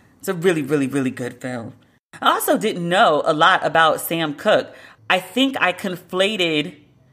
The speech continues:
his killing and Donny Hathaway's killing together. I thought maybe he died at, like, fifty or sixty something. I had no idea he was killed when he was thirty-three.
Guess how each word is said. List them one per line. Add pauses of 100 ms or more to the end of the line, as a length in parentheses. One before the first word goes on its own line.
(400)
his
killing (580)
and
Donny
Hathaway's
killing
together. (640)
I
thought
maybe
he
died
at,
like,
fifty
or
sixty
something.
I
had
no
idea
he
was
killed
when
he
was
thirty-three.